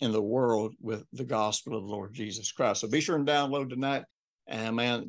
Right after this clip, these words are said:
dive into this. And I have a lot of great series about the love of God and, and knowing and believing the love of God, all, all those kinds of things.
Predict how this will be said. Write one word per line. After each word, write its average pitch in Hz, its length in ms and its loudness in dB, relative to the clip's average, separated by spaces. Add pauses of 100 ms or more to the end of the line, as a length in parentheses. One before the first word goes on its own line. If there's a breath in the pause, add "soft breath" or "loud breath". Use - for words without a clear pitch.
(100)
dive 123 460 2
into 143 440 4
this. 139 280 2
And 123 60 -4
I 120 40 0
have 117 140 0
a 113 40 0
lot 113 480 0
of 117 240 -4
great 131 340 0
series 117 540 0
about 107 260 -2
the 110 100 -4
love 110 260 0
of 120 180 -4
God 113 400 -2
and, 98 180 -6 (360)
and 110 240 2
knowing 120 300 8
and 117 120 2
believing 113 380 4
the 110 100 -2
love 110 180 -2
of 110 140 -4
God, 104 220 -2
all, 104 400 0
all 101 260 -6
those 107 140 -8
kinds 117 240 0
of 113 80 0
things. 135 340 4